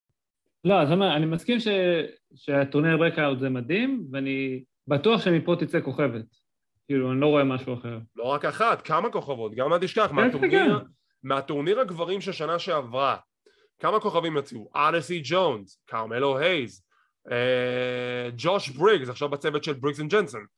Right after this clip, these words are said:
Speaker 2: ג'ו גייסי, שהיה תחת גימ-, גימיק אחר אז בעבר, אנדרי צ'ייס, מלא מלא כוכבים יצאו מהטורניר בשנה שעברה, גם בשנה לפני כן, שזה דקסטר לומס וג'ונה, אה, ברנסון ריד אז קראו לו,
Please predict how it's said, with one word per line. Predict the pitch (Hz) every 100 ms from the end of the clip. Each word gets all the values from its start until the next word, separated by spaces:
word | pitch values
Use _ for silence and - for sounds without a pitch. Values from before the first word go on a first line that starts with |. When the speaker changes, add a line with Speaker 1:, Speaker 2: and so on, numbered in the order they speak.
| _ _
Speaker 2:
ג'ו | 127 143 175
גייסי, | 151 202 247 - 139 98
שהיה | - 131
תחת | 131 147 135
גימ-, | 147 151
גימיק | 135 165
אחר | - 226 202
אז | 123
בעבר, | 123 110 107 104
אנדרי | 110 139 160
צ'ייס, | - 240 165 - - _ _ _ _ -
מלא | 131 151 240
מלא | 254 233
כוכבים | 220 196 196
יצאו | 180 196
מהטורניר | 180 170 165 170
בשנה | 156 151 147
שעברה, | 143 135 113 120 160 185 131
גם | 151 165
בשנה | 160 156 147
לפני | 143 127 147 151
כן, | 151 156
שזה | 127 120 120
דקסטר | 135 -
לומס | 190 202 190 185
וג'ונה, | 131 120 131 143 143 143 131 _ _ 131
אה, | 127 131 131 131 123 -
ברנסון | 131 170 175 185 170
ריד | 185
אז | 180 175
קראו | 175 175 175
לו, | 175 170